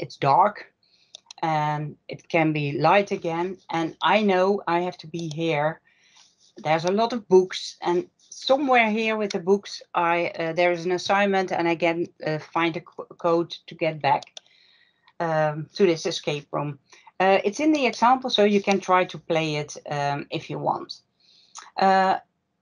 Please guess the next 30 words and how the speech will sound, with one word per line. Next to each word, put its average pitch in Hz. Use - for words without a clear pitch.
this 285
is 262
a 202
one, 208
uh, 185
uh, 175
it 190
was 240
fun 214
and 180
to 180
try 170
it 165
out. 139
So 156
it's 165
not 196
particularly 190
edu-, 156
educational, 208
but 180
it, 170
it, 220
this 185
is 226
a, 170
a 165
math, 175
uh, 160
chemistry 247